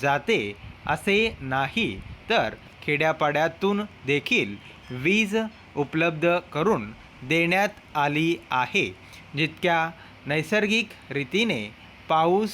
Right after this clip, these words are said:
वारा, अन्नधान्य उपलब्ध होते, तितक्याच नैसर्गिक रीतीने वीज देखील उपलब्ध होण्याची शक्यता निर्माण झाली आहे. खेड्यापाड्यात ग्रामोद्योग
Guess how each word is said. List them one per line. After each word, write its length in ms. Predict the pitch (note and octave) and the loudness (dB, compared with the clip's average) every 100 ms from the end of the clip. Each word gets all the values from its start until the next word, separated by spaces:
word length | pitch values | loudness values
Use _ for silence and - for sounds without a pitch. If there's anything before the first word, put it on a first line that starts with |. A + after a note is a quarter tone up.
| - - - B2+ | -8 -18 -18 -2
वारा, 520 | C#3+ D3 D#3 D#3+ E3 - - - - | 2 4 4 2 0 -6 -20 -12 -4
अन्नधान्य 760 | D#3+ F#3+ F#3 F#3 F#3+ G3 G3+ G3 - - | 0 0 2 2 2 0 0 -2 -8 -8
उपलब्ध 500 | C#3 D#3 D#3+ D3 D3+ D#3+ D#3 - | -6 0 0 0 0 0 -2 -8
होते, 500 | C#3+ C#3+ A3 C#3 G2+ - - - | -4 -2 0 -2 -4 -12 -20 -4
तितक्याच 560 | F3 E3 - G3+ A3 - - | -4 -2 0 2 0 -2 -10
नैसर्गिक 640 | D3+ D3+ D3+ E3+ D#3+ E3+ E3 - C3 | -2 -2 0 0 2 0 0 -8 -6
रीतीने 600 | B2+ C#3+ G#3+ D#3 G#2 - - - C3+ | -4 0 0 0 -4 -10 -20 -14 0
वीज 360 | F#3 A3+ A#3 | 2 2 0
देखील 500 | D3+ D3+ C#3 F3+ F3+ F3 - - | 0 -2 2 0 0 -4 -12 -10
उपलब्ध 480 | C#3+ - F#3 G3+ F3 A3 G#3 | -8 0 0 2 2 0 0
होण्याची 680 | - D3 D3 G3 G3+ D3 G#2+ A2+ - - - | -6 -4 0 -2 -2 -6 -6 -10 -18 -10 -6
शक्यता 640 | C#3 - E3 E3 E3 E3+ - - - | -4 0 0 2 2 2 -4 -18 -4
निर्माण 480 | D3+ D#3 F3+ G3+ G3+ - B2+ | -2 2 2 2 0 -4 -8
झाली 440 | - D3 C#3+ D#3+ E3 - | -2 0 2 0 -2 -4
आहे. 400 | A#2+ A#2+ G#3 G2+ - - - - | -4 -2 -2 -2 -6 -16 -20 -8
खेड्यापाड्यात 760 | - D#3 D3 D3 E3+ G3+ C3 G#2+ - - - - | -2 0 2 2 2 2 2 -2 -6 -20 -14 -2
ग्रामोद्योग 720 | D#3+ F3 G3+ G3 F3 G#3+ A3 | 0 2 2 0 2 4 2